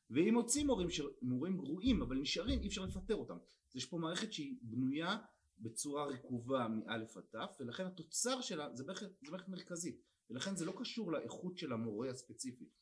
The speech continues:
יש מורים ספציפיים נהדרים, הבעיה היא שה-, המבנה התמריצים הוא כזה, שהמערכת היא פשוט חולה, והיא, והיא, והיא לא מתפקדת.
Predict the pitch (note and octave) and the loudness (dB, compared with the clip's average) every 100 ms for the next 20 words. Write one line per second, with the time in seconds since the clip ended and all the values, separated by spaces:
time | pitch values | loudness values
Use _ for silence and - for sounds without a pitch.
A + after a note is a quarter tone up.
0 | - B2 C#3+ C#3+ D3+ B2+ - - C3+ B2 | -12 -10 -6 -6 -6 -6 -8 -6 -4 -2
1 | A2 A2+ A3 A#3+ - _ _ G2+ G2+ G#2 | -2 -2 -2 -2 -4 _ _ -8 -4 0
2 | C#3 C3+ B2+ A#2 A2 - _ _ _ _ | 0 0 -2 -6 -6 -14 _ _ _ _
3 | - A2 - _ _ G#2 G2+ G#2 G#2 A2+ | -10 -10 -10 _ _ -10 -6 -4 -2 -2
4 | G#2+ D3 F3+ F3 C3 A2+ A#2 A#3+ A#3+ - | -2 -2 -2 -2 -2 -2 0 4 2 2
5 | B2+ G#2+ A#2 - _ _ _ - G#2+ A#2 | -4 -4 -6 -10 _ _ _ -8 -4 -2
6 | C3 C#3 A2+ B2 B2+ - C3 F3+ - - | -4 -8 -10 -12 -12 -10 -6 -6 -6 -16
7 | _ - - A2+ A2 A2 A2 G#2+ A2 C3+ | _ -20 -8 -6 -2 -4 -4 -4 -2 -2
8 | - - - G3 E2 | -2 -10 -8 -6 -6